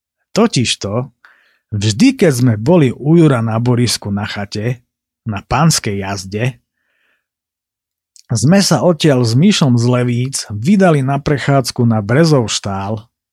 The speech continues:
ale vždy, a či už to bolo neskoro na jeseň, v lete či na jar,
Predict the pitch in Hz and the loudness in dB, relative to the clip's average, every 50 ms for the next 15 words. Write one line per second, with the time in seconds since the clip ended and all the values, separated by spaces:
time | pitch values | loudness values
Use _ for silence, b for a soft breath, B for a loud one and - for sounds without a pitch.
0 | _ _ _ - 113 113 117 117 117 117 123 120 113 113 117 113 113 117 123 135 | _ _ _ -14 -10 -8 -6 -4 -4 -2 -2 -2 -2 -2 -2 -4 -4 -4 -2 2
1 | 214 240 208 143 - _ _ - 131 117 113 - - 196 220 220 220 185 - - | 4 4 4 4 0 _ _ -8 -8 -6 -4 -2 0 2 4 4 4 2 2 0
2 | - 151 139 147 156 147 139 127 123 123 151 160 - - - 170 139 127 120 117 | 0 0 0 2 2 2 4 4 2 2 2 0 0 0 0 0 2 4 4 2
3 | 117 127 156 175 165 135 113 - - 104 98 95 92 85 98 98 98 98 110 147 | 2 2 4 2 2 2 0 -4 -6 -8 -8 -8 -10 -10 -10 -10 -8 -4 0 0
4 | 180 190 185 - 131 98 87 - - - - 104 101 104 101 101 98 95 92 95 | 0 0 0 -2 -4 -4 -6 -10 -12 -10 -8 -6 -4 -4 -4 -4 -6 -6 -8 -10
5 | 95 95 | -10 -10